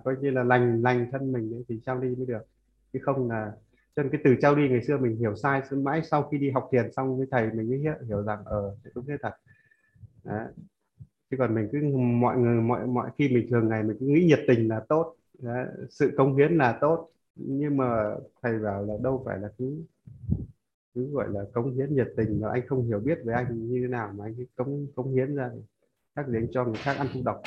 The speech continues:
Khác gì, không phải thầy nói ăn thuốc độc, mà khác gì anh mà làm vấy bẩn người khác.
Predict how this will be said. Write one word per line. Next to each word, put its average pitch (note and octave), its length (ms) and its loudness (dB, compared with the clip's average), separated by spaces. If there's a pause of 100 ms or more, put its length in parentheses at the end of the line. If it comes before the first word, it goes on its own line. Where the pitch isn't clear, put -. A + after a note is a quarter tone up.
(2250)
Khác D3+ 160 2
gì, A#2 140 2
không C3+ 160 0
phải G#2+ 180 2
thầy G#2+ 120 -2
nói A#2 240 -2 (120)
ăn B2+ 140 -4
thuốc C3 100 -6
độc, A#2 200 0
mà G3+ 160 -4
khác D3 200 2
gì A#2+ 80 0
anh A#2+ 160 -2
mà A2+ 100 -2 (140)
làm G#2 200 -6
vấy B2 160 0
bẩn F3+ 220 4
người G2+ 160 -6
khác. C#3 100 -14